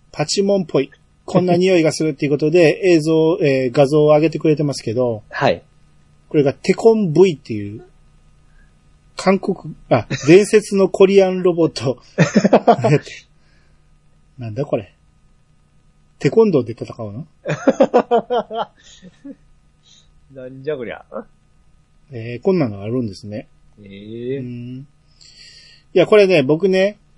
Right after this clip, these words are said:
Speaker 2: はい。
Speaker 1: 言い訳すると、
Speaker 2: はい。
Speaker 1: コンバトラーVってピッチさんが言った時に、
Speaker 2: はい。
Speaker 1: とりあえず自分のメモとして、
Speaker 2: ええ。
Speaker 1: 書いたんですよ。コンバトラーVって、もういちいちVを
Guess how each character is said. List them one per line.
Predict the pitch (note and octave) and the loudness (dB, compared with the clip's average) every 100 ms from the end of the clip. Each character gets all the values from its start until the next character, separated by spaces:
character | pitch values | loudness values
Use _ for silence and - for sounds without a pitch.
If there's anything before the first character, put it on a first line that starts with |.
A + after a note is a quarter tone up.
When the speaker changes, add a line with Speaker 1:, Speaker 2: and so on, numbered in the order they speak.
| _ - | _ -2
Speaker 2:
は | D#3 | -2
い。 | G#3 | 2
Speaker 1:
言 | |
い | G#3 | 2
訳 | G#3 F#3+ | 4 2
す | F#3 | 2
る | F#3 | -2
と、 | E3 F3 A2+ - _ - | 2 0 0 -4 _ -2
Speaker 2:
は | E3+ | -2
い。 | - _ _ _ _ _ _ _ _ _ | -2 _ _ _ _ _ _ _ _ _
Speaker 1:
コ | - G#3+ | -6 -6
ン | A3+ - | -6 -2
バ | G3 G#3+ | 2 2
ト | G#3 | 2
ラ | G3+ F#3+ | 2 2
ー | |
V | E3 G3+ G3+ C3+ | -2 -2 -2 -4
っ | |
て | - B2+ | -10 -10
ピ | D#3+ | -10
ッ | |
チ | - | -8
さ | D3 | -6
ん | |
が | A#2 | -6
言 | B2 | -6
っ | |
た | - | -8
時 | A2 - G#2+ | -14 -14 -10
に、 | A#2+ A2 G2 _ | -8 -8 -12 _
Speaker 2:
は | C3+ G2 | -4 -2
い。 | - - | -4 0
Speaker 1:
と | F#3 | 2
り | G#3 G#3+ A3 | 2 2 4
あ | A#3 | 4
え | B3+ | 0
ず | F#3 G#3 F3 | -4 -4 -4
自 | C#3 | -4
分 | C#3+ E3 E3 | -2 -2 -2
の | E3+ | -2
メ | E3 G3+ | 0 0
モ | F#3+ C3 | 0 -2
と | A2+ | -6
し | - | -8
て、 | - D#3 A2+ - _ - | 0 0 0 -6 _ 0
Speaker 2:
え | D3 | 0
え。 | F2 - - | 0 -6 -4
Speaker 1:
書 | D3+ | 0
い | C#3 | 2
た | D#3 | 2
ん | C3 | 0
で | A2 | -4
す | - | -12
よ。 | G#2 _ | -16 _
コ | - C#3+ | -4 -4
ン | C#3 | 0
バ | C3+ C3 | 0 0
ト | C#3 C3 | 2 0
ラ | C3 C3 C3 | 2 -2 -2
ー | A#2+ C3+ | -4 -2
V | B2+ A#2+ | -2 -4
っ | |
て、 | B2 A2+ | -8 -6
も | B2+ | -6
う | |
い | |
ち | C#3 F3+ | -4 -4
い | |
ち | D3+ A#2+ | -4 -8
V | A#2 E3+ D3+ | 4 4 4
を | B2 C3 | 0 -4